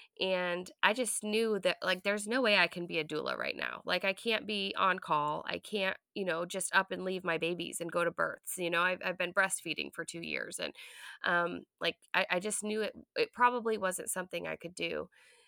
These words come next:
So that's how my podcast came to be. You know, I'm a huge, I love podcasts. I listen to all sorts of podcasts, um, you know,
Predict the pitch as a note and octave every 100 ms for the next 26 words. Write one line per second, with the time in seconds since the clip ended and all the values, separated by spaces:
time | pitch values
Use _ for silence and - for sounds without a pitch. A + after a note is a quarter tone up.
0 | - - G#3 F#3 F3+ F3 - - - G#3
1 | - F#3 G3+ E3+ - G#3 G3 - D#3+ -
2 | - D#3+ D#3+ E3 E3 - E3 E3 - F#3+
3 | E3+ D#3+ - A#3 A#3 G#3+ - - _ -
4 | F#3 F#3+ A#3 A3 - - - - - F#3+
5 | F#3+ G3+ G3 - F#3 - A#3 B3+ - G#3+
6 | - - F3+ F3 F3 F3 F3 - - -
7 | - - - F3 E3 D#3+ D#3 _ - F#3
8 | E3 -